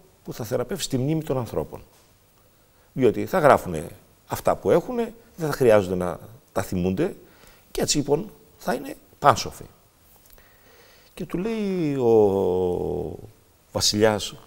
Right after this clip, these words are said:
ο Θαμ-, ο Θαμούς, του λέει, "Κοίταξε να δεις, εσύ ως εφευρέτης πρέπει να επενείς αυτά που κάνεις και να λες ότι είναι τα καλύτερα. Αλλά εγώ τα βλέπω με άλλο μάτι και θα σου πω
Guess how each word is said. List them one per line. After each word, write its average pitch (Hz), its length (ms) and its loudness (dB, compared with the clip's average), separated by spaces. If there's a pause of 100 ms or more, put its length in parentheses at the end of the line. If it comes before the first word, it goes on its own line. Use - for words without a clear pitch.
(180)
ο 98 100 -8
Θαμ-, 85 300 -6 (360)
ο 107 100 -2
Θαμούς, 101 460 -8
του - 120 -6
λέει, 151 240 -4 (340)
"Κοίταξε 196 300 -4
να 104 80 4
δεις, 95 200 -2
εσύ 151 560 -2
ως - 160 -2
εφευρέτης 120 580 0
πρέπει 147 300 0
να 135 100 0
επενείς 127 500 0
αυτά 90 320 -4
που 82 140 -12
κάνεις 101 420 -4
και 202 160 -10
να 160 120 -6
λες 165 220 -4
ότι 151 120 -6
είναι 160 80 -4
τα 160 80 -2
καλύτερα. 139 580 2 (540)
Αλλά 131 200 2
εγώ 175 100 2
τα 185 100 0
βλέπω 185 200 2
με 180 120 2
άλλο 143 160 8
μάτι 104 460 0
και 190 320 -6 (160)
θα - 100 -10
σου 170 160 -2
πω 233 300 -8